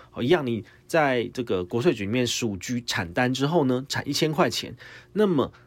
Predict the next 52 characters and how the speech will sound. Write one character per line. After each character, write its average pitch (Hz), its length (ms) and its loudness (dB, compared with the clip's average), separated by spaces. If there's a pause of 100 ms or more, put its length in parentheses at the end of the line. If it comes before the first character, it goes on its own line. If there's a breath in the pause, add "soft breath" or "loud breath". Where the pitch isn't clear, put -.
(140 soft breath)
拿 120 160 2
单 202 240 2
子 135 120 -4
到 110 320 2
小 - 220 -10
七， 110 340 -4 (220)
好， - 300 -14
然 95 120 -10
后 113 240 -6
开 - 180 0
Open 175 300 2
钱 107 140 -2
包 117 140 2
已 - 20 -2
经 120 140 -2
绑 107 240 -4
定 180 120 8
星 165 320 0
光 151 300 0
分 156 240 0
期 - 160 -6
期 - 220 -4
卡， - 200 -12 (280)
好， - 200 -16
那 135 140 -2
你 113 100 0
就 110 140 -2
是 113 180 -4
刷 - 260 -2
一 - 60 -6
千 123 200 0
块， 120 200 -2 (300)
下 - 180 4
一 190 60 2
个 123 60 -2
月 131 120 0
就 123 80 -4
可 120 120 -2
以 - 20 2
拿 92 160 -4
到 101 200 0
一 160 100 -4
百 87 120 -2
一 104 120 -4
十 113 160 -6
元 92 200 -10
的 76 220 -10
刷 - 160 -10
卡 - 160 -14
回 92 100 -12
馈 151 160 -4
金。 143 220 -4